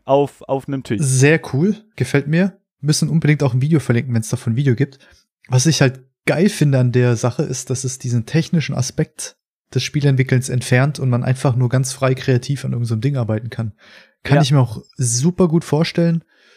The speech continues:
Speaker 2: für A-R-Anwendung, äh, Datenbrille, f-, äh, Handy, durch die Kamera gucken, was
Speaker 1: Mhm.
Speaker 2: auch immer, dass du halt auf deinem Tisch, äh, mit Hilfe des Mobiltelefons oder iPads auch Level mitgestalten kannst für,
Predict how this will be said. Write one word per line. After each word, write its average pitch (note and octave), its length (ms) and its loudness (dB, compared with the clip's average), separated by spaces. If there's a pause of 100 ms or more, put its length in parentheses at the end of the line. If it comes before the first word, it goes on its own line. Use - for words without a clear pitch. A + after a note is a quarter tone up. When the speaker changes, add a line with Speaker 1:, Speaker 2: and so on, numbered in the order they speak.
Speaker 2:
für B2+ 420 -2
A-R-Anwendung, D3 1300 0 (220)
äh, A#2+ 300 -2
Datenbrille, C3 800 2
f-, - 320 -12
äh, B2+ 240 -6
Handy, C3 480 0
durch C3 160 -2
die - 100 -6
Kamera B2+ 320 0
gucken, C3 320 -2
was A#2+ 140 -2
Speaker 1:
Mhm. B2 60 -2
Speaker 2:
auch F#3 60 -2
immer, D3 160 2
dass B2 160 -2
du - 40 -4
halt C3 120 0
auf C3 100 -4
deinem B2 200 0
Tisch, - 440 -2 (680)
äh, C3 200 0
mit B2+ 180 -6
Hilfe D3+ 240 -2
des B2+ 140 -4
Mobiltelefons C#3+ 800 0
oder A#2+ 200 -2
iPads C3+ 600 -2
auch - 260 -8
Level D3+ 440 0
mitgestalten B2+ 680 -2
kannst A#2+ 280 -4
für, A#2 280 -2